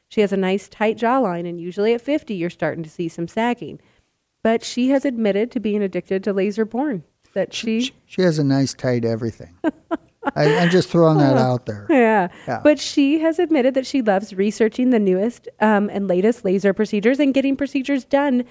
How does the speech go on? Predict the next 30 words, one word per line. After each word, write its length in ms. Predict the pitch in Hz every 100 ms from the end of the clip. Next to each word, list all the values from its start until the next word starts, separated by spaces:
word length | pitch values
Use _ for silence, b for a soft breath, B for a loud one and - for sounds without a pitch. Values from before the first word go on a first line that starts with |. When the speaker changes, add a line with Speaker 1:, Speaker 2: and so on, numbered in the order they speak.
| B B _
Speaker 1:
to 140 | -
keep 400 | - - 226 220 -
her 180 | 220
skin 460 | 220 - 185 170 170
healthy. 560 | 151 226 247 - - - b b
And 120 | 247 262
that's 220 | 311 -
why 120 | 359
she 200 | 370 330
looks 180 | 330 320
so 160 | 339
natural, 560 | 311 262 392 - - 196
is 120 | 202
because 240 | - 247 277
she 100 | 311
hasn't 240 | 320 320
had 260 | 247 269 277
to 60 |
do 160 | 247 269
anything 320 | 254 247 214
surgical 680 | - 226 294 277 - 165 170 b b
because 240 | 254 269
she's 220 | - 277 240
doing 360 | 254 277 269 -
all 220 | 226 254
these 220 | 247 226
little 400 | 202 220 247 226
things 580 | 208 _ 240 247 202 185
to 140 | - 208
maintain. 760 | 190 180 180 254 247 170 185